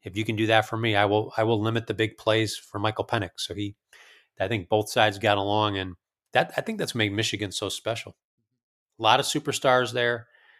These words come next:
They did it the old-fashioned way, uh, gave up a lot. And, and the guy that gave up a ton,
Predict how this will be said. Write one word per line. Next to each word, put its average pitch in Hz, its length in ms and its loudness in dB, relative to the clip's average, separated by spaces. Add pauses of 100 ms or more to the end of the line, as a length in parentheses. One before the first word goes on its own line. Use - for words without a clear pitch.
(200)
They 107 140 -2
did 110 160 -2
it 107 100 -4
the 117 120 -4
old-fashioned 110 680 0
way, 107 360 -4
uh, 98 100 -12
gave 104 220 -6
up 107 140 -6
a 107 40 -6
lot. 104 300 -2 (200)
And, 123 140 -8
and 120 140 -6
the 113 40 -8
guy 127 320 2
that 151 240 -2 (240)
gave 131 160 -10
up 139 140 -4
a - 60 -10
ton, 170 420 -12